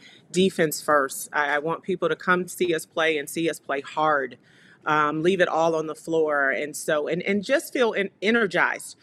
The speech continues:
by what we do and, and how we compete. And so, um, for our players right now, we, we have two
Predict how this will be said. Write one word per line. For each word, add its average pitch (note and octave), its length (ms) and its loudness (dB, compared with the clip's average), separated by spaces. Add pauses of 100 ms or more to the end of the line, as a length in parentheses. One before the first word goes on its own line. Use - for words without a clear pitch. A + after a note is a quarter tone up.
(220)
by E3+ 160 2
what E3+ 240 -2
we E3+ 100 -4
do E3 320 -2
and, D3 100 -6
and D3 200 -6
how D#3 160 0
we D3+ 120 -4
compete. D3+ 640 -4
And D3+ 100 -6
so, D3+ 360 0 (420)
um, D3+ 220 -4
for G3 160 4
our A3 120 6
players G3 440 0
right F3 200 0
now, E3+ 380 -2
we, E3 240 -6
we F3+ 220 0
have D3+ 160 -2
two G#3 400 -6